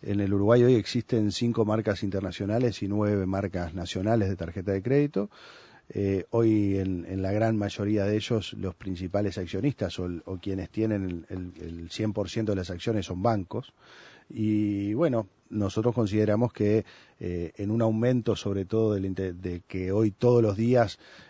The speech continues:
eh, lo vimos en dos mil ocho, dos mil nueve, seguramente se va a repetir dos mil diez y dos mil once, el crecimiento que está teniendo el nivel de tarjeta de crédito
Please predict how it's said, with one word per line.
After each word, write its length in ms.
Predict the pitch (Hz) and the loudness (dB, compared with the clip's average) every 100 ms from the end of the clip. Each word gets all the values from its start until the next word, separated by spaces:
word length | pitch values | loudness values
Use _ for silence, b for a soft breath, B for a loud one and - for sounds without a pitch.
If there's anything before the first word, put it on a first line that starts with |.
| B | B
eh, 240 | 101 98 | -4 -2
lo 140 | 98 101 | 0 2
vimos 320 | 113 113 113 | 2 0 0
en 80 | 104 | -2
dos 140 | 101 | 0
mil 140 | 107 | 2
ocho, 340 | 143 139 131 107 | 0 2 2 2
dos 120 | 101 | 2
mil 200 | 101 104 | 2 0
nueve, 460 | 120 135 127 120 - - - | 2 4 4 4 0 -10 -10
seguramente 680 | - 101 113 107 110 104 98 | -2 0 2 2 0 -2 -2
se 80 | |
va 80 | 101 | 0
a 40 | 104 | 0
repetir 460 | 92 95 98 107 | -2 -4 -2 0
dos 160 | 101 85 | 0 0
mil 180 | 98 98 | -2 0
diez 300 | 110 120 - | 0 0 -2
y 60 | |
dos 100 | 95 | -2
mil 160 | 98 98 | -2 0
once, 300 | 117 113 117 | 0 0 0
el 120 | 98 | 0
crecimiento 840 | - 98 - 104 117 135 131 110 98 | -4 -6 -6 -2 2 4 4 2 -2
que 80 | |
está 220 | 110 - 104 | -2 -4 -2
teniendo 420 | 104 107 113 107 | -2 0 0 0
el 140 | 101 | 0
nivel 260 | 95 101 113 | 0 0 2
de 100 | 104 | 0
tarjeta 380 | 98 90 101 107 | -2 -4 -2 0
de 120 | 92 | 0
crédito 500 | 110 113 107 101 | 2 2 2 0